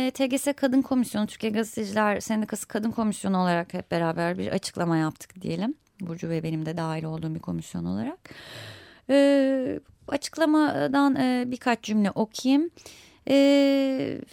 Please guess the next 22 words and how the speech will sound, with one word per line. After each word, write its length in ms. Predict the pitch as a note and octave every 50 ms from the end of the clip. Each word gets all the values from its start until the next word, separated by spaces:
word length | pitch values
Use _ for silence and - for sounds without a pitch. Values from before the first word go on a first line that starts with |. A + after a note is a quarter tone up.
| - - -
erkek 300 | - B3+ C#4 - C4 -
şiddetine 500 | - - C4+ C#4 C4+ - C4 B3+ A#3+ B3
neden 460 | A#3+ A#3+ A3+ A3+ A#3+ B3+ C4 C4 - -
erkek 420 | - A3 A3 - - B3+ B3 -
şiddeti 480 | - - - A3+ G#3+ G#3+ G#3 - G3+ G3
dediğimizin 640 | A3 G#3+ A3 A3+ A3+ A3 G#3 F#3 F#3 A3 A#3 A#3
canlı 340 | F#3+ G3 G#3+ A3+ A#3 B3+ C4
kanıtı 380 | - - A#3 A3 G#3+ - -
olup 420 | - - F3+ F3 F#3+ G#3+ - - -
bizi 180 | G#3 F#3+ G3
uzun 280 | - G3+ G#3+ G3 B3 C4
uzun 200 | B3 G3+ G3 G#3
açıklama 420 | G3+ G3+ - - - - A3+ A3
yapma 280 | G#3+ A3 A#3 - - G3
zahmetinden 580 | F#3+ A#3 A#3+ A3+ G#3+ - - F#3+ F3+ F3 F3+ F#3
kurtardığı 500 | - B3 - - C4+ B3 A#3+ A#3 A3 B3
için 480 | A3+ - - - A#3+ B3 B3+ C4 C4+ -
erkek 360 | B3 A#3+ A#3 - - A3 -
kameramana 520 | - G#3+ G#3 F#3+ F#3 F#3 F#3+ G3+ A3 A#3+ A#3
teşekkür 540 | - G#3+ F#3+ - G#3+ G#3 - - A#3 G#3+ -
ederiz 440 | - F#3+ F3 E3+ D#3+ D#3+ E3 F3+ G3+
dedi 240 | - - - -